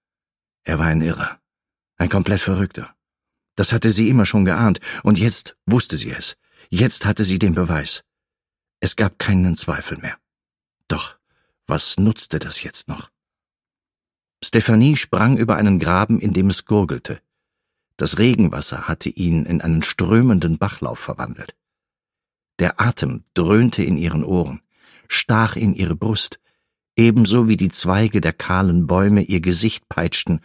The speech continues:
und Dornen die Jacke an den Ärmeln aufrissen.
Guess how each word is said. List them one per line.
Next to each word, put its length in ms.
und 400
Dornen 440
die 160
Jacke 340
an 100
den 160
Ärmeln 420
aufrissen. 540